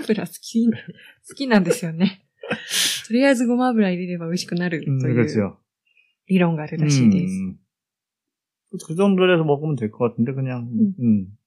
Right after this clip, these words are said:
Speaker 2: 맛있어요.
Speaker 1: 最後に、
Speaker 2: うん。
Speaker 1: 白ごまをかけて、
Speaker 2: うん。
Speaker 1: チーズとかを乗っけてみたりとか。
Speaker 2: うん。 그렇지.
Speaker 1: すると
Speaker 2: うん。
Speaker 1: 美味しいと思います。
Speaker 2: 음.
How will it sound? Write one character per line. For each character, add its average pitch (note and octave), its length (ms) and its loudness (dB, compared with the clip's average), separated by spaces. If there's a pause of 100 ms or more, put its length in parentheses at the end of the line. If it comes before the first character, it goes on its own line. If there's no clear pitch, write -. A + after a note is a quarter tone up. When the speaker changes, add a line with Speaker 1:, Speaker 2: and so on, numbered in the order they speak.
Speaker 2:
맛 B2 240 -4
있 - 80 -6
어 G3 60 0
요. F#3+ 240 0 (500)
Speaker 1:
最 D#4+ 240 -8
後 G3 140 -6
に、 G3 160 2
Speaker 2:
う A3+ 40 8 (360)
ん。 - 40 -20
Speaker 1:
白 A3+ 300 -4
ご A3+ 100 -2
ま A3 220 0
を G#3+ 80 -6
か A3 180 -12
け E3 200 -20
て、 C4 360 -12
Speaker 2:
う D3+ 60 -2
ん。 F#2+ 340 -2 (920)
Speaker 1:
チ - 180 0
ー D#3+ 40 2
ズ C#3+ 120 -10
と D#3+ 120 -6
か C#3+ 180 -6
を F3 120 -14
乗 E3 100 -6
っ E3 60 -10
け - 120 -12
て E3 120 -12
み D3 120 -12
た - 140 -18
り - 180 -20
と - 140 -20
か。 - 140 -18
Speaker 2:
う C3+ 40 4
ん。 G2 360 4 (1200)
그 A#2+ 80 -4
렇 G2 100 -2
지. - 160 -20 (340)
Speaker 1:
す - 180 -12
る D3 140 0
と D#3+ 140 0
Speaker 2:
う B2 220 2
ん。 - 20 0
Speaker 1:
美 E2+ 60 -2
味 D#2 40 -8
し - 200 -8
い - 60 -20
と E3+ 100 -16
思 E3 140 -14
い E3 60 -14
ま G2+ 280 -6
す。 F#2+ 60 -18
Speaker 2:
음. - 60 -20